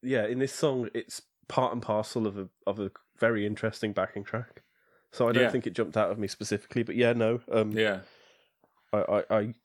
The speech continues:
Speaker 1: I'm sure I would agree if I listened to the bass properly.
Speaker 2: Yeah.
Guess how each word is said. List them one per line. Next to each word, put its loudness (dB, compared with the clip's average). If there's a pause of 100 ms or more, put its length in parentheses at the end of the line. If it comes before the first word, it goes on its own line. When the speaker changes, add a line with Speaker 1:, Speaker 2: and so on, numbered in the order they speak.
Speaker 1:
I'm 0
sure 0
I 2
would -4 (240)
agree -2 (100)
if -6
I 0 (160)
listened -8
to -12
the -6
bass -4
properly. -12 (360)
Speaker 2:
Yeah. 0